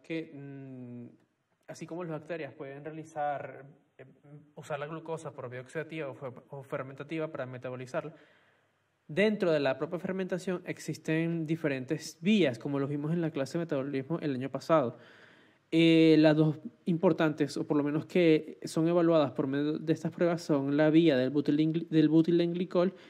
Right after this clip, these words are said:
y la vía de la fermentación por axi-, de los ácidos mixtos, que las utilizan diferentes bacterias. Por ejemplo, los a-, las de los ácidos mixtos utilizadas por E. coli, la del butilenglicol es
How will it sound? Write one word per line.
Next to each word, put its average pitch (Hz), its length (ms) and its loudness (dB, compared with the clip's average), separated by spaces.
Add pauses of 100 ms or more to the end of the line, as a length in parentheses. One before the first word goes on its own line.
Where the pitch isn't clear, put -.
(280)
y 202 100 4
la 165 160 8
vía 139 320 4
de 160 120 6
la 156 200 6
fermentación 139 560 0
por 151 160 0
axi-, 120 240 -2
de 135 360 2
los 127 120 2
ácidos 127 320 2
mixtos, 120 520 -6 (840)
que 147 180 6
las 143 160 6
utilizan 156 440 4
diferentes 143 420 4
bacterias. 143 480 4
Por 123 120 -4
ejemplo, 143 360 0
los 143 220 2
a-, 147 160 -4 (100)
las 131 460 2
de 135 80 2
los 131 100 0
ácidos 160 320 0
mixtos 180 320 0
utilizadas 156 420 2
por 139 140 -2
E. 139 60 0
coli, 180 320 2 (680)
la 170 260 8
del 160 120 8
butilenglicol 151 840 2
es 156 120 4